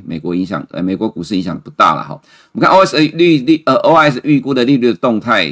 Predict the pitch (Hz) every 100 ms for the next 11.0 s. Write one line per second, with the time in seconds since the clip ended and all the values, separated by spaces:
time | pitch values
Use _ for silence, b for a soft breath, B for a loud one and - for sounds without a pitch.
0 | 73 139 123 107 123 127 123 101 95 101
1 | - 87 87 95 87 85 82 107 113 98
2 | - 98 80 87 82 - - 113 78 -
3 | b b b - 123 117 127 120 123 123
4 | 110 123 113 101 120 107 101 101 90 85
5 | 76 73 78 104 120 101 92 85 85 -
6 | 98 - - 73 - 95 87 87 85 87
7 | 85 87 - - 92 95 87 90 71 60
8 | 76 120 104 110 87 85 101 - 104 87
9 | 104 - 92 76 - - 107 90 98 87
10 | 92 87 92 87 80 - 95 78 90 78